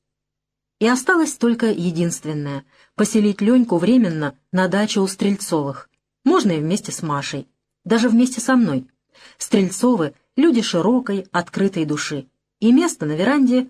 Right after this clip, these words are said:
нам всем троим хватит. Но тут уже Лёнька взбунтовался. Обидно стало человеку. Выходит,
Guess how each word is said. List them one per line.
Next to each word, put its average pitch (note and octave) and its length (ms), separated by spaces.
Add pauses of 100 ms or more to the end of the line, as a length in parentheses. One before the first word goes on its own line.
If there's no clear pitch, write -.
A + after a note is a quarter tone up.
(120)
нам D#4 220
всем A3 300
троим D#3 340
хватит. C3+ 500 (560)
Но C4 260
тут D4 260
уже A#3+ 340
Лёнька F#3+ 440
взбунтовался. D#3 840 (460)
Обидно A#3+ 420
стало E3 300
человеку. F3+ 580 (480)
Выходит, B3+ 600